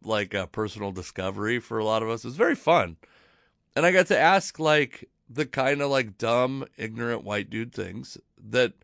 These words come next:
if you're a woke twenty-seven-year-old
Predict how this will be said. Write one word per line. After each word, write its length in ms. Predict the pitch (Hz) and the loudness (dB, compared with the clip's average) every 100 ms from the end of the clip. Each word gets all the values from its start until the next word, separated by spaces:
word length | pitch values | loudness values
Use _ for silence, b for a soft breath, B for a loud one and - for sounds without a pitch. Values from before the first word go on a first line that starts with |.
| b b b b b b _ _ _ _ | b b b b b b _ _ _ _
if 200 | - 139 | -4 -2
you're 200 | 143 151 | 0 4
a 120 | 139 127 | 4 2
woke 600 | 104 117 131 135 - - _ _ _ _ _ | 4 4 4 2 -6 -20 _ _ _ _ _
twenty-seven-year-old 1200 | - 139 139 - 120 120 120 113 113 135 151 127 | -4 -2 -2 0 -2 -2 -2 0 2 0 -2 -10